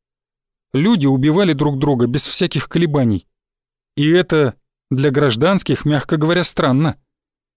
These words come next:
Складывалось впечатление, что лабиринт каким-то образом сумел вытащить из нас все самое плохое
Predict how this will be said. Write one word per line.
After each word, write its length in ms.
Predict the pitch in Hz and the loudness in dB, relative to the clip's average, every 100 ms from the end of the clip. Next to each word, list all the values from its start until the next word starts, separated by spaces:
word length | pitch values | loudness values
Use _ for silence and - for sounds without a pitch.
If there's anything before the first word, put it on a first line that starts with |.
| _ _ - | _ _ -8
Складывалось 640 | - 135 127 127 127 - | -2 -2 0 0 0 -2
впечатление, 640 | - 135 - 127 175 160 | -4 -4 -4 -2 0 0
что 200 | 135 - | 0 -2
лабиринт 420 | 139 135 156 214 - | 0 0 2 0 0
каким-то 440 | 143 175 156 151 | -4 -2 0 0
образом 360 | 165 156 143 143 | 0 0 0 0
сумел 340 | - 165 160 | 0 0 0
вытащить 420 | 151 185 - 151 | -2 -2 -4 -2
из 120 | 151 | -2
нас 200 | 151 165 | 0 -2
все 220 | - - 151 | -2 -2 0
самое 360 | - 151 147 | 0 0 0
плохое 500 | 135 151 - 240 110 | -2 -2 0 0 0